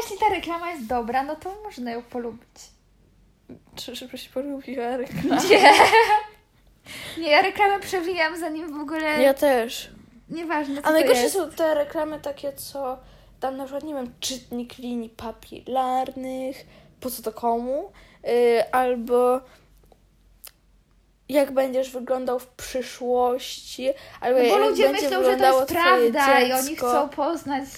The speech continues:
Speaker 1: y, w swoją
Speaker 2: No.
Speaker 1: przyszłość. Wiesz, że, a ludzie na TikToku są głupi, więc wierzą, że tak naprawdę to wygląda,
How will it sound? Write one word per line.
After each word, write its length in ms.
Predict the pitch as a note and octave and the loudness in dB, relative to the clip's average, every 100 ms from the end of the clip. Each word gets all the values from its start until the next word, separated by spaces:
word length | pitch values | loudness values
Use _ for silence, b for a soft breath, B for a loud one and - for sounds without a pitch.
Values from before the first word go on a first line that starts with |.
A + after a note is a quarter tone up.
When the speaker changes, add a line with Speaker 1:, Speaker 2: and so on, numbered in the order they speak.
| - | -12
Speaker 1:
y, 200 | C4+ B3+ | -10 -10
w 60 | B3+ | -14
swoją 340 | - - C4+ | -14 -8 -8
Speaker 2:
No. 60 | B3+ | -8
Speaker 1:
przyszłość. 760 | - A#3+ B3 A#3+ A#3+ A#3 G#3+ - - b b b b _ - | -10 -6 -2 0 0 -2 -8 -16 -14 b b b b _ -10
Wiesz, 200 | C4+ A#3+ | -10 -8
że, 260 | B3 - | -8 -4
a 60 | C#4 | -2
ludzie 240 | D#4+ - | 0 -2
na 160 | D4 D4 | -4 -4
TikToku 460 | C#4+ D4+ C#4 - D4 | -6 -6 -8 -8 -8
są 260 | C#4+ C#4+ | -6 -6
głupi, 380 | A#3+ C4 B3+ C4 | -6 -10 -10 -12
więc 300 | A3+ C4 C4 | -8 -8 -8
wierzą, 380 | A#3+ B3+ A#3+ A#3+ | -8 -8 -8 -10
że 120 | A#3+ | -10
tak 240 | A#3 - | -14 -12
naprawdę 380 | A#3 A3+ A#3+ A#3 | -12 -12 -12 -12
to 100 | A3+ | -12
wygląda, 440 | A#3+ A#3+ A3+ A3+ | -10 -8 -6 -6